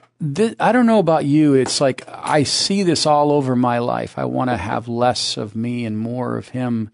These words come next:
in John three thirty. Not to relate based on my feelings, like, "God, why aren't you answering my prayer?" Or, "Why aren't you following my plan?" Or, "Why do I feel depressed today?" It's like, g-, we need to jump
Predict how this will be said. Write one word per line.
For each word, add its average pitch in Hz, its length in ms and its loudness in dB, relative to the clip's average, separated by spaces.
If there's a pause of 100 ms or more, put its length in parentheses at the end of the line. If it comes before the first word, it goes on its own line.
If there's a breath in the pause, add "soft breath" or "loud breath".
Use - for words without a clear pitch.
in 120 120 -6
John 117 320 -4
three 117 280 -6
thirty. 120 500 -6 (540 loud breath)
Not 165 280 2
to - 160 0
relate 147 480 2
based 127 320 0
on 127 100 0
my 120 200 0
feelings, 120 680 -2
like, 113 100 -10
"God, 135 220 -6
why 143 140 2
aren't 147 200 0
you 151 80 4
answering 143 400 2
my 135 180 4
prayer?" 135 540 2
Or, 113 120 0
"Why 123 200 4
aren't 147 240 0
you 147 60 -4
following 143 580 2
my 135 220 2
plan?" 139 540 0
Or, 113 120 -2 (360 loud breath)
"Why 139 240 2
do 165 60 4
I 147 120 4
feel 151 280 0
depressed 139 600 -2
today?" 117 220 0
It's - 200 -4
like, 117 260 -2 (760 loud breath)
g-, 165 160 -6 (200)
we 151 120 4
need 165 140 2
to 135 100 4
jump 123 580 2